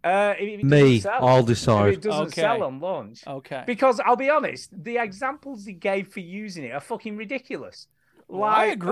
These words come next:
Speaker 1: Oh,
Speaker 3: I'm,
Speaker 1: I'm
Speaker 3: you're
Speaker 1: gonna
Speaker 3: not gonna convince me that this is a dumb piece of
Speaker 1: I'm
Speaker 3: tech,
Speaker 1: gonna
Speaker 3: but
Speaker 1: have
Speaker 3: I
Speaker 1: a
Speaker 3: think that's true of
Speaker 1: FaceTime
Speaker 3: all,
Speaker 1: call
Speaker 3: uh, V R headsets.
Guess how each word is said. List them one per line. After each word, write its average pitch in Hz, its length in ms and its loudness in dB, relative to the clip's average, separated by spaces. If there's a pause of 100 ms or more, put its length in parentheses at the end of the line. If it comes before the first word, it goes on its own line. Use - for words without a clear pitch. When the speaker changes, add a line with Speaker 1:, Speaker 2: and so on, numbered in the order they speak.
Speaker 1:
Oh, - 60 4
Speaker 3:
I'm, 175 80 0
Speaker 1:
I'm 214 160 2
Speaker 3:
you're - 80 0
Speaker 1:
gonna 285 60 0
Speaker 3:
not 359 120 6
gonna 285 140 -2
convince 233 420 -4
me 202 200 -2
that 277 100 -8
this 180 160 -12
is 170 80 -10
a 165 60 -4
dumb 160 340 -2
piece 180 260 -12
of 151 80 -12
Speaker 1:
I'm 233 80 2
Speaker 3:
tech, 180 140 2
Speaker 1:
gonna 233 200 0
Speaker 3:
but 247 120 6
Speaker 1:
have 320 80 10
Speaker 3:
I - 20 10
Speaker 1:
a - 40 8
Speaker 3:
think 285 180 0
that's 269 180 6
true 302 160 4
of 277 80 10
Speaker 1:
FaceTime 233 80 -2
Speaker 3:
all, 349 240 10
Speaker 1:
call 226 200 4
Speaker 3:
uh, 190 180 -4
V 202 180 -2
R 170 140 4
headsets. 135 640 -8